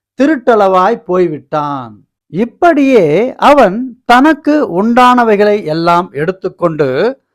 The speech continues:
ஆற்றை கடந்து கீலேயாத் மலையை நோக்கி ஓடிப்போனான். யாக்கோபு ஓடிப்போனது மூன்றாம் நாளிலே லாபானுக்கு அறிவிக்கப்பட்டது.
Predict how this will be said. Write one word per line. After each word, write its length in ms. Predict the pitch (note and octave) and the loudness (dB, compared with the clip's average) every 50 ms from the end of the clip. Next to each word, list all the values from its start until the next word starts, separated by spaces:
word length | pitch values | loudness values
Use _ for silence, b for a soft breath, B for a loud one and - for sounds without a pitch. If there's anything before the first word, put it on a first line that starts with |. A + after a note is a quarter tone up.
| _ _ _ _ _ _ | _ _ _ _ _ _
ஆற்றை 560 | - D#3+ G3 C4+ D4+ D4 _ A#3+ A#3 A3+ A3 | -2 0 0 0 0 -2 _ -2 -2 -2 -2
கடந்து 680 | _ E3+ D3+ C#3+ C3+ C3 C#3+ A3+ C4+ G#3+ D#3 A#2 - _ _ _ _ _ _ _ _ _ - | _ -6 -6 -6 -8 -4 -2 0 0 0 -2 -4 -12 _ _ _ _ _ _ _ _ _ -2
கீலேயாத் 680 | C4 D4 D#4 D4+ C#4+ B3+ A3+ G3+ G3+ G3 G3 G3 G3 _ | 0 0 2 4 4 4 4 2 2 2 2 0 -2 _
மலையை 580 | _ C#3+ C#3+ D3+ E3 F#3 A3+ C4+ C4+ B3 A3 G#3 | _ -12 -6 -2 0 0 2 2 2 2 0 -2
நோக்கி 460 | F#3+ F3+ E3+ E3 D#3 - - B3+ C4 | -2 -4 -4 -6 -6 -6 -4 -2 0
ஓடிப்போனான். 960 | G3+ F3+ F3+ E3+ D#3+ D3 B2+ _ C3+ B2 A#2+ A#2+ C3 C3 B2+ B2 A2+ A2 G2 _ _ _ _ _ _ _ _ _ _ _ - | 2 2 2 2 0 -4 -6 _ -12 -10 -8 -8 -8 -6 -8 -8 -10 -14 -20 _ _ _ _ _ _ _ _ _ _ _ -4
யாக்கோபு 840 | D3+ F3+ A3+ C#4 D#4 D4 C#4 B3 A#3+ G#3+ F#3 G3 F#3+ E3+ D3 C3 - _ - | -2 0 0 0 0 0 0 0 0 2 0 -2 -2 -2 -4 -8 -14 _ -4
ஓடிப்போனது 1000 | D3+ G3 A#3 A#3+ A#3 A3+ F3+ _ E3+ D3+ C#3 C3 B2+ C#3 A3+ A#3+ F#3+ C#3 C3+ _ _ _ _ _ _ | 0 2 2 2 2 0 -6 _ -8 -8 -8 -8 -6 -4 -4 -4 -4 -6 -8 _ _ _ _ _ _
மூன்றாம் 680 | _ D3+ E3 G#3 C4 D4+ D#4 C#4+ C4 B3 A3 G#3 G#3 - - | _ -8 -2 0 2 2 2 2 2 2 2 0 0 -4 -8
நாளிலே 800 | C#3+ D3 E3 F3 F#3 F3 E3+ D#3 C3+ B2+ B2+ D3+ F#3+ - - _ _ _ _ _ _ | -4 -2 0 0 0 0 -2 -6 -6 -8 -8 -10 -10 -12 -14 _ _ _ _ _ _
லாபானுக்கு 1120 | B2+ C3 D3+ F3 G3+ A#3+ B3+ A3 A3 G#3+ G3+ G3 F#3 F3 D#3+ - _ D#3+ D3+ D3+ F3+ G#3+ - | -12 -6 0 2 2 2 2 2 2 0 2 0 0 -6 -8 -8 _ -6 -2 -2 -2 -2 -2
அறிவிக்கப்பட்டது. 1200 | - E3 F3 F3 F3 D#3+ D3+ C#3+ C#3+ - A#3+ - - F#3+ - - E3+ D3+ C#3+ D3+ C#3+ C3 A#2+ G#2 | 0 0 0 2 0 -2 -4 -6 -4 -6 -6 -2 -2 -4 -2 -2 -4 -4 -4 -6 -8 -8 -10 -14